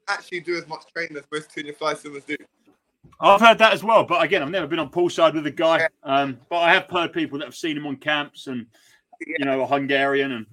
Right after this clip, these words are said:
Speaker 2: I've heard he's
Speaker 1: Yeah.
Speaker 2: not the, the, the, the biggest, um, like, doesn't do the biggest sets, let's say.
Speaker 1: No.
Speaker 2: Um,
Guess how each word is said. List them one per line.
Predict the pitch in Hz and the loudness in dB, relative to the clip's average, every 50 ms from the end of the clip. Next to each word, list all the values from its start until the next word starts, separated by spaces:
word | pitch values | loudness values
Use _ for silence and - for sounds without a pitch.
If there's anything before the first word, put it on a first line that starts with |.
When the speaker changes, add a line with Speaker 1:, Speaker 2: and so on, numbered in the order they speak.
| - | -14
Speaker 2:
I've | 131 123 - - | -12 -12 -10 -6
heard | 147 143 131 123 | -6 -6 -4 -6
he's | 110 110 | -6 -8
Speaker 1:
Yeah. | 139 131 127 - _ _ | -8 -8 -8 -10 _ _
Speaker 2:
not | 127 120 110 117 131 - | -12 -12 -10 -12 -12 -12
the, | 131 | -10
the, | 120 120 120 120 120 - | -10 -8 -8 -10 -12 -12
the, | 127 120 113 117 110 - _ _ _ _ | -14 -12 -12 -12 -14 -16 _ _ _ _
the | 131 - - | -16 -12 -6
biggest, | - 156 139 147 135 - - - _ _ _ _ _ _ _ | -6 -4 -2 -2 -4 -6 -6 -14 _ _ _ _ _ _ _
um, | 131 123 123 123 117 113 110 107 98 101 _ _ _ _ _ _ _ _ _ _ _ _ _ _ _ _ _ | -4 -4 -2 -2 -4 -6 -10 -12 -14 -18 _ _ _ _ _ _ _ _ _ _ _ _ _ _ _ _ _
like, | 120 110 113 123 - _ _ _ _ _ _ _ _ _ _ _ _ _ | -6 -6 -6 -6 -8 _ _ _ _ _ _ _ _ _ _ _ _ _
doesn't | 151 139 135 151 | -4 -4 -2 -2
do | 147 139 | -2 -4
the | 123 117 | -4 -2
biggest | - 156 143 123 123 - - - | -2 -2 -2 -2 -2 -4 -6 -6
sets, | - 120 107 - - - - - - | -4 -4 -4 -6 -10 -18 -20 -20 -18
let's | 113 101 - - | -18 -18 -16 -12
say. | - 110 107 101 104 175 160 147 139 143 | -10 -10 -10 -8 -10 -10 -10 -10 -10 -10
Speaker 1:
No. | 110 104 | -10 -10
Speaker 2:
Um, | 104 104 101 98 | -10 -10 -12 -16